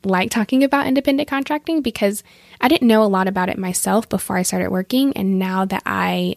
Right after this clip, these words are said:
know about it, I'm pretty hooked. I don't think I will ever do, like, an employee position. I wanna be an independent contractor always. And the reason is because you are able to save a lot on taxes. So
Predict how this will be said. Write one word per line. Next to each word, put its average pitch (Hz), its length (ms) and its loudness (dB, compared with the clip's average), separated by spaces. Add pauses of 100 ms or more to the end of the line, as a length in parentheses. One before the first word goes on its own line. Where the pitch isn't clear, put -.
know 180 240 0
about 220 260 0
it, 269 180 0
I'm 185 160 -2
pretty 185 260 -8
hooked. - 360 -10
I 202 120 0
don't 254 160 2
think 285 180 2
I 220 100 2
will 202 240 0
ever 196 440 0 (600)
do, 185 240 4
like, 190 220 -2
an 185 60 0
employee 185 500 0
position. 285 680 0
I 196 220 -2
wanna 190 260 0
be 196 140 -4
an 185 60 0
independent 190 420 0
contractor 175 560 -6
always. - 480 -4 (140)
And 226 160 6
the 233 80 6
reason 330 280 6
is 339 120 2
because 220 360 -2
you 202 120 4
are 196 120 4
able 190 360 0
to 180 760 0
save 220 720 0
a 277 60 0
lot 190 380 0
on 185 160 0
taxes. - 680 -6
So 185 460 2